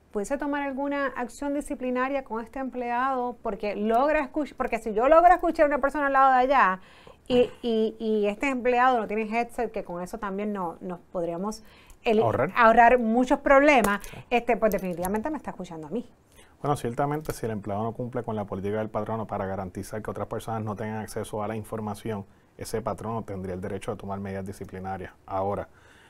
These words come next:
Speaker 2: eh, hay que esta-, hacer una política bien redactada y un balance bastan-,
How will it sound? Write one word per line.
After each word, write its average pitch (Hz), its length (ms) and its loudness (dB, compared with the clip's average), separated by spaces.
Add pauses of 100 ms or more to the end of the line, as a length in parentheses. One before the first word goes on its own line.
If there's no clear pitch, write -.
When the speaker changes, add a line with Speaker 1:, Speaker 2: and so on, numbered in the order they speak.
Speaker 2:
eh, 95 240 -4
hay 92 120 -4
que 110 140 -4
esta-, - 200 -4
hacer 120 580 -4
una 104 180 -6
política 104 460 -4
bien 95 180 -4
redactada 110 840 -4
y 110 100 -8
un 101 120 -6
balance 107 460 -4
bastan-, 101 440 -10